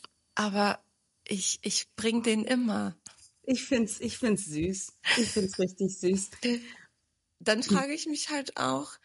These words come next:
Speaker 1: äh, warum? Also könnten wir nicht, äh, Cousin, Cousine sein? Könnten wir nicht, äh,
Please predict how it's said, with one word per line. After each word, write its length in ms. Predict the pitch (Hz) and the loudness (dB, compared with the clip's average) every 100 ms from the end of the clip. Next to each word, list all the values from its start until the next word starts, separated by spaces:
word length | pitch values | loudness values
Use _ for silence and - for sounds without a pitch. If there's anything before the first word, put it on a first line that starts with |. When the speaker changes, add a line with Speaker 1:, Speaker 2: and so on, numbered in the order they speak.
| - _ _ - | -20 _ _ -2
Speaker 1:
äh, 420 | - 220 214 202 - - - - | 2 2 2 -2 -6 -14 -6 0
warum? 540 | 196 220 240 185 165 _ | 2 4 4 2 -4 _
Also 340 | - 202 196 196 - - | 0 2 2 0 -2 0
könnten 380 | 226 214 226 208 | 2 2 0 0
wir 140 | 208 | 0
nicht, 360 | 196 196 - - | 0 -2 -4 -4
äh, 220 | 196 185 | -2 -2
Cousin, 640 | - - 180 196 202 214 214 | -4 -4 0 2 2 2 0
Cousine 560 | - 185 214 226 233 | -2 0 2 2 0
sein? 640 | 208 214 208 214 214 214 214 | 0 0 0 0 0 0 -2
Könnten 460 | - 175 - 196 | -4 -6 -6 -2
wir 180 | 185 185 | 0 0
nicht, 340 | 175 175 - - - - - | 0 0 -2 -4 -6 -8 -10
äh, 240 | - - | -10 -10